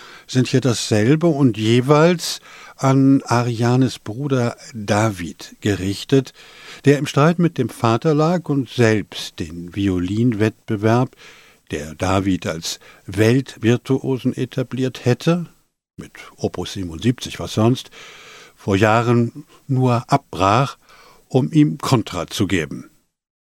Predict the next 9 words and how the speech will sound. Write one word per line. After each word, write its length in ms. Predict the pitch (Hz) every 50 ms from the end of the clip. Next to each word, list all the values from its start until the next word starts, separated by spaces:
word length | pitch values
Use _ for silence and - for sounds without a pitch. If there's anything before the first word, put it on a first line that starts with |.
| _ _ _ _ _ _ _ _ _ -
Glänzendes 920 | 113 117 120 127 147 185 196 170 - - - 160 139 131 123 - - 101 90
Werk, 520 | 101 98 85 69 69 - - - - - _ _ _ _ _ _ - - - - -
das 200 | - 120 107 -
eine 560 | 131 120 113 107 110 113 117 107 104 101 92 - - - -
stalinkritische 1400 | - - - - 110 117 139 165 175 185 180 170 165 - - - 156 147 - - 139 - - - 123 113 113 98 - _
Komposition 1400 | - - 120 107 95 - 98 78 80 90 - - - - - - 92 98 101 104 110 127 156 175 175 165 165 - - - - - - - -
ins 280 | 139 135 143 - -
Familienquartett 1300 | - - 139 135 143 151 151 127 92 82 85 80 82 - - - - 95 92 - - - 98 87 - -
übersetzt. 840 | - 101 - 92 90 - 104 87 82 - - - - - - -